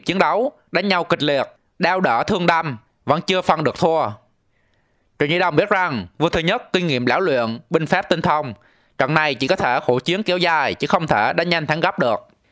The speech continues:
Nên anh bình tĩnh lên sẩy phòng thủ một nước để ngăn ngừa tốc bốn đối phương tiến xuống. Việc trước mắt là ổn định bên trong vững chắc trước khi nghĩ đến kế hoạch tấn công tiếp theo.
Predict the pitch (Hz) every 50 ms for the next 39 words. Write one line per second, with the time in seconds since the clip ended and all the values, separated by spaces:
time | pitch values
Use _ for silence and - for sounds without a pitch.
0 | _ _ _ _ - 165 185 196 185 180 175 170 143 - 123 123 170 190 185 175
1 | 185 139 117 127 170 226 - 214 151 151 - 123 135 139 120 - 147 170 208 247
2 | - - - 117 123 147 165 170 160 160 160 151 123 101 - 160 185 - 160 180
3 | 196 165 160 - 180 170 139 - 156 160 - 175 151 156 185 233 - _ _ _
4 | _ _ _ _ _ _ _ _ _ _ _ _ _ _ - 127 151 147 - 208
5 | 202 202 202 233 247 - 202 147 139 151 190 156 139 135 151 160 151 - 165 160
6 | 160 135 127 127 143 143 180 208 240 - - _ - 220 - 214 175 170 151 135
7 | 117 127 143 151 185 190 - 190 180 170 110 - - 165 170 - 170 - 143 151
8 | - 196 170 165 156 139 104